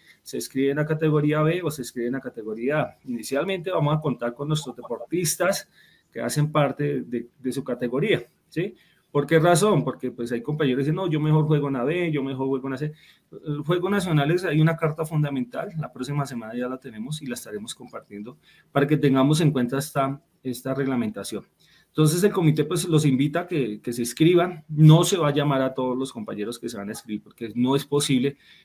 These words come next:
Imagínate, Paula, donde es-, tengamos en categoría A cincuenta deportistas de fútbol, eh, eh, para hacer la selección en, en dos días no es posible, no tenemos los, no tenemos todo el equipo, pero, pero vamos a hacerlo más, mm,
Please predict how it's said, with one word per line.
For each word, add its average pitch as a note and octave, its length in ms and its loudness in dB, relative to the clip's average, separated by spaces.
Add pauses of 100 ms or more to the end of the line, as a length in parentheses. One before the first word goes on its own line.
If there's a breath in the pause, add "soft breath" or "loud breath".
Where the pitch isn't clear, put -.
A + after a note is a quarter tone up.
Imagínate, C3 520 0
Paula, A#2+ 340 0
donde B2 200 -2
es-, - 180 -8 (140)
tengamos A#2+ 560 -2
en A#2 480 -8
categoría B2+ 640 0
A C3+ 140 -8 (280 loud breath)
cincuenta C#3+ 540 2
deportistas C#3 680 -2
de C#3 100 -2
fútbol, B2+ 420 -4 (240)
eh, G#2 300 -14
eh, G#2+ 220 -16
para A#2 220 -4
hacer A#2+ 180 -6
la C3 100 -2
selección A#2 420 -2
en, B2+ 360 -2 (200 soft breath)
en B2 160 0
dos A#2+ 160 0
días B2+ 220 -2
no B2 100 0
es A#2+ 80 -6
posible, C#3 560 -2
no G#2+ 140 -8
tenemos A#2 540 -12
los, A2 240 -10 (340)
no G#2+ 160 -8
tenemos A2+ 420 -8
todo A#2 160 -4
el A2+ 100 -6
equipo, - 380 -16
pero, A2+ 280 -2 (360 loud breath)
pero C3+ 180 4
vamos C#3 220 6
a E3 40 8
hacerlo C3+ 320 4
más, C3+ 360 2 (140)
mm, A2 380 -8